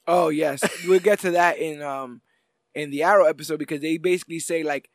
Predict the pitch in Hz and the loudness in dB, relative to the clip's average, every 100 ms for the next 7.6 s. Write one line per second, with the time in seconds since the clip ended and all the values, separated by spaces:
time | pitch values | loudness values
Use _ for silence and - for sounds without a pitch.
0 | _ _ 170 196 226 190 160 135 147 175 | _ _ -8 -2 -2 -2 -6 -10 -2 0
1 | 156 143 135 131 135 139 135 143 139 151 | 0 -2 -4 -6 -6 -6 -6 -8 -6 -6
2 | 139 143 135 - 151 - 135 127 127 127 | -6 -6 -8 -8 -10 -8 -8 -8 -10 -12
3 | 127 220 233 440 - 202 - 208 151 196 | -10 -8 -4 -2 0 -2 -2 -2 2 2
4 | - 190 220 214 196 190 202 208 208 196 | 2 2 6 6 6 0 0 4 6 6
5 | 185 185 180 196 180 160 139 151 170 175 | 2 -4 0 0 0 -2 -8 -8 -6 -2
6 | 170 156 151 147 147 123 143 - 156 151 | -2 -2 -4 -4 -4 -4 -6 -8 -10 -8
7 | 139 147 147 143 139 | -8 -6 -6 -6 -8